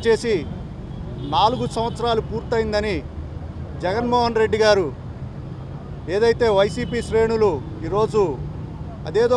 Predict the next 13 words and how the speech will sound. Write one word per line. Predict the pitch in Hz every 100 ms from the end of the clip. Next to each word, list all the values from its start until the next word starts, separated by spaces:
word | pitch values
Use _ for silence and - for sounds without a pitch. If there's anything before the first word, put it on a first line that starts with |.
| 233
ఒక | 220 190 143
ఘనకార్యంలాగా | 175 220 220 226 220 214 208 202 190 139 - - 139
ర్యాలీ | 156 196 202 185
నిర్వహిస్తూ | 185 196 170 214 190
ఉన్నారో | 190 190 208 226 - - - - - -
వారందరినీ | 190 226 254 269 254 247
ఈ | 214
సందర్భంగా | 208 233 220 220 220 160 120 -
భారతీయ | 175 196 214 196
జనతా | 190 190 185
పార్టీ | 180 185
తరఫున | 180 180 165
అడుగుతా | 170 185